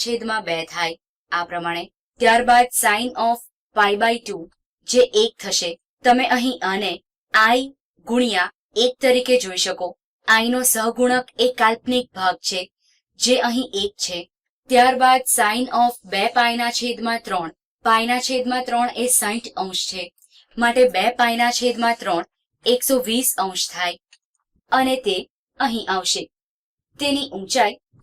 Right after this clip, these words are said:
આને સમાન થાય, માટે અહીં આનું મૂલ્ય પણ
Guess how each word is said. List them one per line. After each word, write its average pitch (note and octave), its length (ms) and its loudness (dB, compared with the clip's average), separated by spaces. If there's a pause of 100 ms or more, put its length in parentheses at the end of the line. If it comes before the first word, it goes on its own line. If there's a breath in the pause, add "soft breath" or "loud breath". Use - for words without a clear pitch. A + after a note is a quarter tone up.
(220)
આને A3 180 0
સમાન G#3 460 -2
થાય, - 200 -4 (300)
માટે C4+ 380 0
અહીં C4 320 -4
આનું A3 260 -4
મૂલ્ય G#3 320 -2
પણ F3 180 -2